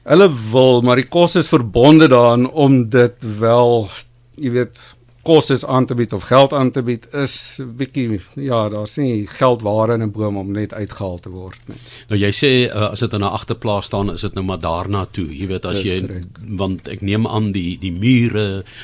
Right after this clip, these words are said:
Speaker 2: die huise, fondasie, die, ehm, ondergrondse stormwaterpype, riool en so meer is seker goed waaraan julle nie graag wil vat nie.
Speaker 1: Dis reg. Ons, ons kan nie sien wat onder die grond aangaan nie. So baie kere dan sal ons nou pype en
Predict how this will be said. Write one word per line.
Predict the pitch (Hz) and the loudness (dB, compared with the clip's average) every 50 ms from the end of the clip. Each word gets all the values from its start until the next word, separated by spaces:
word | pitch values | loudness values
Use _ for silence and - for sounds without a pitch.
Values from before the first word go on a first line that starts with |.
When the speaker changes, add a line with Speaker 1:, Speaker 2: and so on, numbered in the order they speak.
| - - | -10 -6
Speaker 2:
die | 107 95 | -4 -4
huise, | 80 82 98 110 107 - - 120 110 107 101 85 | -2 0 0 0 0 0 0 0 0 0 -2 -4
fondasie, | - - 107 101 87 - 95 95 101 104 98 - - 117 104 98 98 92 90 - - - - - | -6 -8 -8 -6 -6 -4 -4 -2 -2 -2 -2 -4 -4 -4 -2 -2 -2 -4 -6 -8 -14 -20 -14 -10
die, | 98 92 92 92 92 98 98 - | -8 -6 -4 -4 -4 -4 -6 -6
ehm, | - 98 90 85 87 87 85 85 - - - - - - - - - _ | -6 -8 -8 -6 -6 -6 -8 -8 -10 -14 -18 -20 -20 -20 -20 -20 -10 _
ondergrondse | - 131 127 123 110 - - 123 120 117 117 113 110 - - 127 110 104 98 - - - - - - | 0 2 2 2 2 2 0 2 2 2 2 2 2 2 2 2 2 2 0 -2 -6 -14 -20 -12 -6
stormwaterpype, | - - - 165 131 135 131 117 117 113 110 110 110 101 - - 110 107 107 117 104 | -2 0 0 2 2 2 2 4 4 2 2 0 -2 -8 -6 -4 -4 -4 -4 -4 -4
riool | 98 107 104 101 110 117 113 120 123 - | -4 -2 -2 0 0 2 2 0 0 -2
en | 104 101 - | -4 -6 -4
so | - - 135 123 | -4 -2 0 0
meer | 113 95 98 104 98 95 101 95 92 90 - - - - 101 | 0 0 0 0 0 -2 -2 -4 -6 -8 -12 -16 -12 -10 -8
is | 95 - - - - - | -8 -6 -6 -6 -6 -6
seker | 107 104 - 110 | -6 -6 -6 -6
goed | - - 87 | -6 -4 -4
waaraan | 104 107 104 104 87 | -2 -2 -2 -2 -2
julle | 92 104 113 123 123 | 0 2 4 4 4
nie | 123 104 | 2 2
graag | - 101 87 76 - - | -2 -6 -8 -10 -10 -12
wil | 82 - | -14 -14
vat | - - 131 - - - | -14 -16 -18 -16 -18 -18
nie. | - - - - - | -18 -18 -14 -6 -2
Speaker 1:
Dis | 151 156 156 185 | -2 0 2 2
reg. | 170 143 117 107 - - | 4 4 4 2 -2 -4
Ons, | - 147 147 151 139 - - | 0 2 2 2 2 0 -2
ons | 151 135 - - | -4 -4 -2 0
kan | 160 160 | 2 2
nie | 165 151 | 2 2
sien | - 165 151 151 | 2 2 0 0
wat | 139 - - | 0 -2 -2
onder | 147 143 143 131 | 0 0 2 2
die | 127 123 | 0 0
grond | 117 - - 135 131 123 110 - | -2 -2 -2 -2 -2 -2 -2 -2
aangaan | 143 139 135 127 - - 110 107 104 | -2 0 0 0 0 -2 -4 -2 -4
nie. | 104 98 | -6 -6
So | - - 127 113 110 110 101 - _ - | -6 -6 -4 -2 -2 -4 -4 -8 _ -4
baie | 113 107 110 113 113 | -2 -2 0 -2 -2
kere | - 139 123 120 113 | -4 -2 -2 -2 -2
dan | 110 110 110 104 | -2 -4 -4 -4
sal | - 113 110 | -4 -6 -6
ons | 110 107 123 | -6 -6 -6
nou | 113 | -8
pype | 98 - 113 113 120 120 113 - 123 | -6 -4 -4 -2 -2 -4 -4 -4 -4
en | 113 110 110 104 | -4 -2 -2 -4